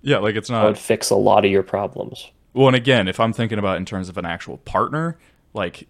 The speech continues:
Speaker 2: Mm-hmm.
Speaker 1: then I really do care about her ass because it really does say, like, does she work out or not?
Speaker 2: Yeah.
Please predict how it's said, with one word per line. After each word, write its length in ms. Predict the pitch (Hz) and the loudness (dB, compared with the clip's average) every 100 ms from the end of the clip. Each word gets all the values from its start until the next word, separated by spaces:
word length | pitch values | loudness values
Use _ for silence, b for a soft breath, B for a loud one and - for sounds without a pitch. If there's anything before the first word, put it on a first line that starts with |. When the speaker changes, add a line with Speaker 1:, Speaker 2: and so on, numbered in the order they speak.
| - | -14
Speaker 2:
Mm-hmm. 140 | 107 | -2
Speaker 1:
then 160 | 117 123 | 2 4
I 40 | |
really 300 | 95 98 90 | 2 -2 -6
do 180 | 95 123 | -2 -2
care 180 | 113 90 | -2 -6
about 160 | 87 | -4
her 100 | 80 | -6
ass 300 | 73 73 69 | -6 -6 -8
because 280 | - 90 87 | -12 -12 -12
it 80 | 78 | -8
really 240 | 98 90 | -6 -6
does 300 | 85 92 87 | -6 -6 -6
say, 220 | - 85 | -8 -10
like, 360 | 76 67 60 - _ _ _ _ | -10 -12 -14 -20 _ _ _ _
does 180 | 92 87 | -6 -6
she 160 | - | -8
work 300 | 90 90 85 | -8 -8 -6
out 200 | 95 76 | -6 -6
or 80 | 53 | -8
not? 300 | 57 - - _ _ _ _ _ _ _ _ _ _ | -12 -14 -18 _ _ _ _ _ _ _ _ _ _
Speaker 2:
Yeah. 320 | - - - | -6 -4 -4